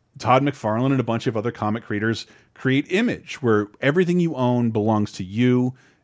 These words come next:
and you will continue to make money off of. And most of that, though, was kind,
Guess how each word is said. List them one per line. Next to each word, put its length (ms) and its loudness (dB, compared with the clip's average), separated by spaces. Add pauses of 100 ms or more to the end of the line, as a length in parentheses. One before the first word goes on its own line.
(100)
and 160 -2
you 120 2
will 100 -4
continue 320 -2
to 80 -2
make 180 -2
money 260 0
off 180 -4
of. 180 -4 (360)
And 180 -4
most 260 0
of 60 2
that, 240 2
though, 260 6
was 300 0
kind, 400 -6